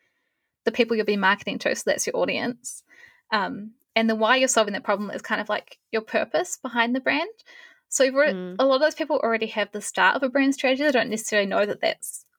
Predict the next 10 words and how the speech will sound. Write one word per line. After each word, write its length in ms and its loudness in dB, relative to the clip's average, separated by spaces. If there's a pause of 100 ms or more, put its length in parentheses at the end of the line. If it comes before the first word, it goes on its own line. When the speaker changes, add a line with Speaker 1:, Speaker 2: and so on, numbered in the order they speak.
Speaker 1:
what 160 2
it 120 2
is. 480 -2 (460)
Speaker 2:
Yeah. 480 2 (600)
Speaker 1:
But, 200 4 (540)
yeah, 280 2
it's 120 -2
a 60 4
good 220 0
way 460 2